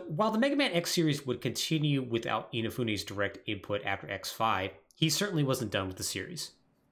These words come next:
In two thousand and two, a Mega Man series was released for the Game Boy Advance,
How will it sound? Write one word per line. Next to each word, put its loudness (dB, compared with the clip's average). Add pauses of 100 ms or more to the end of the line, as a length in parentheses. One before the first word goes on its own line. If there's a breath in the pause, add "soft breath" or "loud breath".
(100)
In 2
two 0
thousand 2
and 2
two, -2 (220)
a -2
Mega 2
Man 2
series 0 (220)
was 0
released -2
for -12
the -4
Game 0
Boy -2
Advance, -2